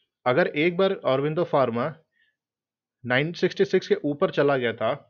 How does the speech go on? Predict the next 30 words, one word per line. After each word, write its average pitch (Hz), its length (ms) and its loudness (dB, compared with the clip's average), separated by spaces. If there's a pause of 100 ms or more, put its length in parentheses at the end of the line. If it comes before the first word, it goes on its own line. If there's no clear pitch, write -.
(160)
so 131 120 -8
that 156 240 4
the 180 120 2
resistance 143 460 -2
became 151 320 -4
the 156 100 0
support. 139 440 -2
Now 156 140 2
if 143 60 -4
it 170 160 -2
again 160 360 2 (580)
comes 151 260 -2
down 156 280 2
below 151 200 4
nine 165 180 -2
sixty 151 260 -6
six, 156 220 -6
then 170 240 -4
again 175 220 0
the 185 100 2
nine 165 220 0
sixty 156 240 -6
six 165 200 -6
will 160 140 -4
become 175 320 -6 (180)
resistance. 117 600 -6 (600)
करेक्ट? 156 360 -2 (380)
तो 143 60 -6
फिर 190 260 0
ये 147 340 0